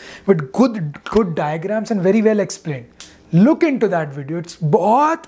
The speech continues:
interesting है। You will have such insight into this process of phase change जो कि सिर्फ यहाँ पे बोल के नहीं समझाया जा सकता।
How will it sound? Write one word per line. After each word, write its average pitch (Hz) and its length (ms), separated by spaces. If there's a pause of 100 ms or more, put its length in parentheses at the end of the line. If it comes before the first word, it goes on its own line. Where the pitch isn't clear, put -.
(120)
interesting 214 640
है। 262 140 (1700)
You 185 220
will 294 300
have 254 300
such - 520 (160)
insight 294 840
into 247 380
this 269 240
process 208 340
of 233 220
phase 196 320
change 190 260
जो 180 160
कि 233 120
सिर्फ 302 420
यहाँ 202 280
पे 233 140
बोल 196 260
के 233 120
नहीं 202 120
समझाया 143 380
जा 131 100
सकता। 151 340